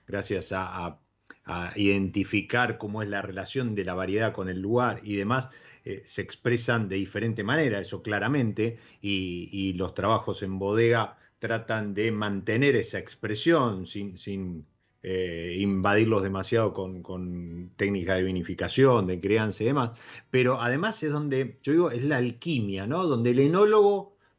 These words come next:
puede expresar todo su conocimiento, su saber, su, su gusto, su búsqueda en esto, en, en tratar de colocando porcentajes de diferentes variedades o de la misma variedad de distintos lugares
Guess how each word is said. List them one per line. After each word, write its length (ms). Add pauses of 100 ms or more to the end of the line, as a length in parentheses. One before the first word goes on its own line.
(500)
puede 200
expresar 1080
todo 200
su 160
conocimiento, 760
su 180
saber, 580
su, 460
su 220
gusto, 480
su 180
búsqueda 600 (340)
en 140
esto, 420
en, 220
en 160
tratar 480
de 400 (1500)
colocando 760
porcentajes 600
de 60
diferentes 460
variedades 480
o 60
de 80
la 100
misma 280
variedad 360
de 80
distintos 500
lugares 640